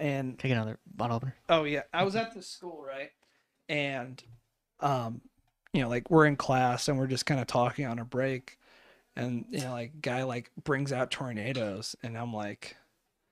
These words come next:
Speaker 1: "So these are so good." You know what I mean? I was like, "No, I don't know what you mean." Uh, he's like, "What, what, what do you mean?" I was like, "I've never had a tornado."
Speaker 2: Yeah. <laughs>
Speaker 1: They're like, "How have you not had a tornado?" I'm like,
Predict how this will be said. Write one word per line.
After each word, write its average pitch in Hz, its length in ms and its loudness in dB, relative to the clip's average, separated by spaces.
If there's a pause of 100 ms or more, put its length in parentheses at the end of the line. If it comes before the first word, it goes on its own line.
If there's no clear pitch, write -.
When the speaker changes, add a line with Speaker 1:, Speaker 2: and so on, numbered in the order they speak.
(400)
Speaker 1:
"So 139 120 -4
these 147 220 2
are 131 60 -4
so 135 260 2
good." 139 240 2
You 127 80 -2
know 139 140 0
what 127 80 0
I 131 80 -2
mean? 139 200 0
I 135 60 4
was 127 140 2
like, 104 120 -2
"No, 139 220 4
I 120 100 4
don't 127 240 0
know 127 100 -2
what 120 180 -2
you 120 80 0
mean." 110 320 -2
Uh, 127 80 -6
he's 127 260 0
like, 110 280 0
"What, 156 280 -4
what, 147 240 4 (280)
what 156 80 6
do 147 40 6
you 147 60 2
mean?" 175 120 4
I 123 40 -2
was 120 100 -6
like, - 140 -8
"I've 156 160 10
never 139 240 2
had 110 160 -4
a 95 40 -12
tornado." 82 480 -8 (120)
Speaker 2:
Yeah. 139 240 -2 (240)
<laughs> 175 240 2
Speaker 1:
They're 165 220 2
like, 120 80 0
"How 185 180 10
have 220 100 8
you 185 120 2
not 165 260 8
had 160 160 12
a 135 40 4
tornado?" 127 600 8
I'm 151 180 6
like, 151 300 6